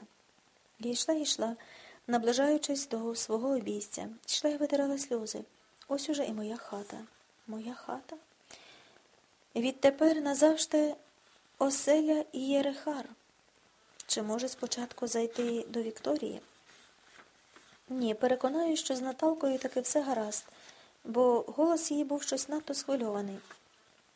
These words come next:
Я витирала сльози. Тут я розгледіла, що біля наших воріт хтось стоїть. Звісно ж, це була моя люба виглядальниця Іриночка, Іруська. Вона теж мене побачила і побігла.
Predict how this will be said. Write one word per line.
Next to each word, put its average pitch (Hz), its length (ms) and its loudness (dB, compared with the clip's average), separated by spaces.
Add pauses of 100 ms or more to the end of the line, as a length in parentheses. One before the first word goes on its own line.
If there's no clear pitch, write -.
(800)
Я 269 200 0
витирала 269 340 -2
сльози. 208 460 -6 (1160)
Тут 254 180 0
я 262 120 4
розгледіла, 254 520 2
що 233 180 -4
біля 240 220 -2
наших 247 380 -2
воріт 311 240 0
хтось 294 220 -6
стоїть. 214 500 -6 (580)
Звісно 247 480 -4
ж, - 140 -4
це 233 140 0
була 240 280 0
моя 247 280 0
люба 285 340 0 (720)
виглядальниця 277 1120 4
Іриночка, 254 760 -4
Іруська. 302 600 -2 (220)
Вона 269 280 -6
теж 311 180 0
мене 294 220 -2
побачила 277 460 0
і 214 60 0
побігла. 247 540 -4